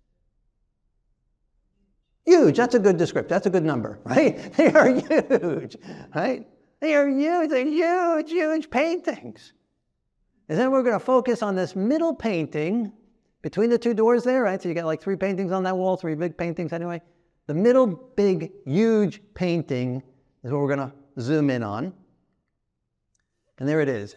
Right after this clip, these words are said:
And it is a naval battle. And it's describing this very naval battle when Rome sent its armies, the Holy Roman Empire, sent its navy to go and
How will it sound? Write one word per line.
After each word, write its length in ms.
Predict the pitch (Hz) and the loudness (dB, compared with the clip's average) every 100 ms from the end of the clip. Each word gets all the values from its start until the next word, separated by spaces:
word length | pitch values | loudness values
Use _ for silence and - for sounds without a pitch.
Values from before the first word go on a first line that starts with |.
| - | -6
And 240 | 147 190 | -2 0
it 220 | 170 190 | 2 2
is 140 | 156 147 | 0 0
a 320 | 147 165 185 - _ - | 2 0 -2 -12 _ -8
naval 760 | 123 120 120 117 131 143 143 - | -4 -4 -4 -4 -4 -6 -10 -12
battle. 560 | 117 165 220 135 - - _ _ _ _ _ _ _ - | -8 -6 -6 -6 -12 -20 _ _ _ _ _ _ _ -4
And 140 | 190 | 0
it's 140 | 190 196 | 0 -2
describing 540 | 190 - 240 247 214 | -6 -2 0 0 0
this 180 | 196 160 | 2 0
very 600 | 147 196 254 285 294 285 | -2 0 0 2 2 2
naval 460 | 240 247 240 240 220 | 2 0 0 0 0
battle 840 | 202 170 143 143 175 226 220 - _ _ _ _ _ _ | 0 0 0 0 -2 -4 -8 -16 _ _ _ _ _ _
when 640 | 151 185 185 175 175 180 175 - | -2 0 0 0 -2 -4 -8 -10
Rome 760 | 156 262 247 240 247 247 208 | -4 0 2 2 0 0 -4
sent 260 | 185 180 214 | -6 -6 -4
its 180 | 208 | -2
armies, 400 | 196 196 196 208 | -2 -2 -2 -2
the 80 | 139 | -4
Holy 440 | 117 208 254 254 254 | -2 0 0 0 0
Roman 300 | 240 247 226 | 0 0 -2
Empire, 540 | 180 165 170 175 160 - _ | -2 -2 0 0 -2 -10 _
sent 340 | _ 202 240 233 | _ -4 -4 0
its 260 | 247 - | -2 -4
navy 600 | 185 214 262 254 180 175 185 | -6 -4 0 0 0 0 -2
to 140 | 175 | -4
go 300 | 156 165 180 | -2 0 0
and 280 | 170 180 | -2 -4